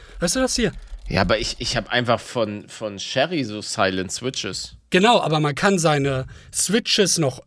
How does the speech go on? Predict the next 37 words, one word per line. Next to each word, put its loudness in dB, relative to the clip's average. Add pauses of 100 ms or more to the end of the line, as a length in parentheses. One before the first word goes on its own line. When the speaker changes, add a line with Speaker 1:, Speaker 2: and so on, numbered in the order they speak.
Speaker 1:
öffnen 2
und 0
ölen. 4 (500)
Und 0
das 6
hab 6
Speaker 2:
Ja, 6
Speaker 1:
ich 4
Speaker 2:
aber 2
Speaker 1:
gemacht. 0 (180)
Speaker 2:
Ja, -6
aber 0
meine 4
sind -2
trotzdem, -2 (240)
trotzdem -4
super -2
leise. 0 (320)
Speaker 1:
Ja, -8
aber -2
dann 2
Speaker 2:
Also 6
Speaker 1:
wär's 6
noch 4
krasser. -4 (280)
So, 2
aber 6
scheinbar 6
muss 4
ich 4
ja 6
irgendwas 4
falsch 2
zusammengesteckt 2
haben, 2
Speaker 2:
Mhm. 2
Speaker 1:
denn, 4